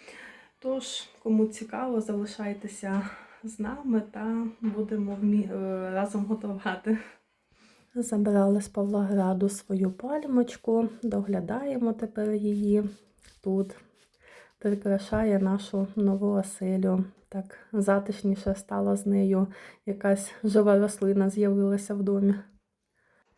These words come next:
Я сьогодні встала рано, вже зготувала пловчик, звичайно, такий на швидкоруч з тушонкою,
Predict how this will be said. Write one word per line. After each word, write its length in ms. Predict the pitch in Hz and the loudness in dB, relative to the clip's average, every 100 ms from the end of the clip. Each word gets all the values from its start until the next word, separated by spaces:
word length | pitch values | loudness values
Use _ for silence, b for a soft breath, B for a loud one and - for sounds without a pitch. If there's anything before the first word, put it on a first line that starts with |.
| _ _ | _ _
Я 180 | 240 220 | 2 2
сьогодні 600 | 214 214 202 196 196 196 | 2 4 6 6 8 6
встала 520 | 196 - 196 190 180 | 6 -2 -4 -2 0
рано, 500 | 175 208 311 311 247 | 0 0 -2 0 2
вже 420 | 226 220 208 196 202 - | 2 0 4 6 4 0
зготувала 1040 | 214 196 208 208 202 202 190 185 180 185 190 B B - | -4 0 -2 0 2 4 4 4 4 4 2 B B -6
пловчик, 640 | 208 247 330 - 247 208 | -2 0 -2 -4 -2 -2
звичайно, 600 | 214 208 208 202 202 190 | 0 0 2 4 6 4
такий 580 | 196 196 202 190 190 185 220 | 2 -2 0 2 2 0 0
на 180 | 196 | 0
швидкоруч 840 | 196 208 196 - 185 202 302 - - - | 0 -2 -2 -2 -2 0 0 -4 -16 -18
з 120 | - | -14
тушонкою, 960 | - - 240 330 302 262 233 226 220 | -12 -6 -6 -4 -6 -2 0 4 4